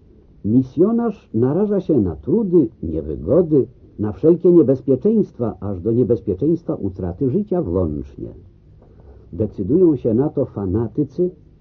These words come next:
pożądający właśnie śmierci w imię głoszonej przez siebie idei, albo też ludzie energiczni, dzielni, świadomi umiejętności pokonywania przeszkód.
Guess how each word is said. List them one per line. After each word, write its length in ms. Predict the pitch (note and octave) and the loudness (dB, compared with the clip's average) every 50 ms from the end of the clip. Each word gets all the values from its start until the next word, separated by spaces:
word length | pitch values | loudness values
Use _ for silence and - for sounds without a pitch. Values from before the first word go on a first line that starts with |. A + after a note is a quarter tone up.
| _ | _
pożądający 760 | - G#3+ F#3+ D#3+ E3+ D3+ A#2+ B2 C3 D#3+ F3+ F3 - - B2 | 2 2 4 6 6 6 4 4 4 4 4 4 4 2 0
właśnie 460 | F2+ B2 E3+ G#3 - - - G3 E3+ | 0 0 -2 -4 -4 -2 2 2 2
śmierci 640 | - - F#2 F#2 A2 C3+ D3+ D3+ C#3+ - - C#3+ C#3 | 2 0 0 2 4 4 4 2 0 -4 -4 -2 -2
w 180 | A#2+ A2 G#2 - | -2 -2 -2 0
imię 220 | C3 B2 A#2+ A#2 | 2 4 4 4
głoszonej 600 | A2 G2 E2+ E2+ F2 E2 - C3 A#2 A2 G#2+ G2+ | 2 2 0 -2 -4 -4 -2 -2 0 2 2 2
przez 220 | G2+ - - G#2+ - | 0 -2 -8 -8 -6
siebie 280 | - - B2 G2+ A2 | -2 -2 0 0 0
idei, 580 | G#2+ F#2+ F#2+ E2+ G2 G2 F2+ D#2 D#2 D2+ D2 B1+ - - - _ _ _ _ - - _ | 0 -2 -4 -4 -4 -4 -4 -4 -6 -8 -10 -12 -14 -18 -20 _ _ _ _ -20 -20 _
albo 320 | - - A#3 C#4 B3 C4+ A#3 | -6 -2 -2 0 2 2 2
też 260 | - F3+ D3 - - | 4 2 0 0 0
ludzie 340 | E3 A#3+ C4+ G#3+ A#3+ - - | 0 0 2 2 2 0 2
energiczni, 880 | D3 A#2+ G2 E2 C#2 C#2 C#2+ - G#3 - - - - - A3 G#3+ - | 2 2 2 0 -4 -6 -4 -2 -2 -2 -4 -6 -4 0 2 2 0
dzielni, 600 | C#2+ D2 F#2+ A#2 A#2+ A#2+ A#2+ A#2+ C3+ D3+ F#3 F#3+ F#3 _ _ - - - - - | 0 0 2 4 4 4 6 6 6 6 4 4 0 _ _ -20 -20 -20 -20 -20
świadomi 760 | - - - A2 A#2+ A#2+ A2 B2 F3+ A#3+ B3+ B3 B3+ A#3+ - F#3 | -18 -10 -6 -2 -2 -2 0 4 4 6 6 6 6 4 4 4
umiejętności 960 | G3+ F#3 D#3 B2 A#2 G2+ F2+ F2+ F2+ F2+ C3 D#3+ D#3 - - _ - D3+ C#3+ | 4 6 6 6 6 4 2 0 0 2 2 2 2 2 -4 _ -8 -8 -6
pokonywania 720 | - - D3+ C#3 - C3+ A#2 G2 F2 D#2+ F2 F2 E2+ E2 C#2+ | -2 0 -2 0 2 2 2 2 0 -2 -4 -6 -6 -6 -8
przeszkód. 480 | - - - A#1+ - - - - - | -12 -14 -14 -14 -16 -18 -20 -20 -20